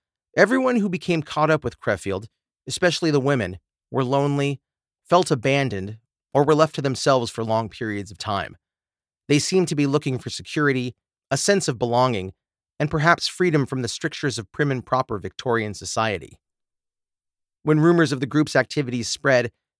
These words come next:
Corvallis city officials banned the rollers outright from gathering within city limits. Since they were no longer welcome in Corvallis, Franz and his flock moved to John Smith Island, which is a few miles south on the Willamette River.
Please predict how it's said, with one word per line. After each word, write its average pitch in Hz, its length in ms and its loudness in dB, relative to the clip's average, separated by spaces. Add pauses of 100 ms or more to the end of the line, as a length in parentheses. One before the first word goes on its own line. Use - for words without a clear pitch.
Corvallis 151 400 4
city 156 260 0
officials 117 440 -2
banned 120 260 -2
the 113 60 -6
rollers 117 400 0
outright 113 420 2
from 101 160 -14
gathering 104 460 -2
within 95 200 -10
city 101 280 -8
limits. - 480 -10 (1500)
Since 160 280 -2
they 165 140 0
were 160 100 2
no 180 180 2
longer 175 300 -2
welcome 117 380 2
in 107 100 -4
Corvallis, 98 720 -2 (460)
Franz 147 400 4
and 156 80 2
his 127 120 0
flock 127 360 2
moved 123 220 -2
to 104 80 -16
John 120 320 -2
Smith - 320 -6
Island, 117 480 -6 (400)
which 113 120 -6
is 110 120 -4
a 110 40 -4
few - 160 -4
miles 113 300 2
south 110 340 0
on 101 80 -6
the 92 60 -8
Willamette 87 400 -6
River. 92 360 -8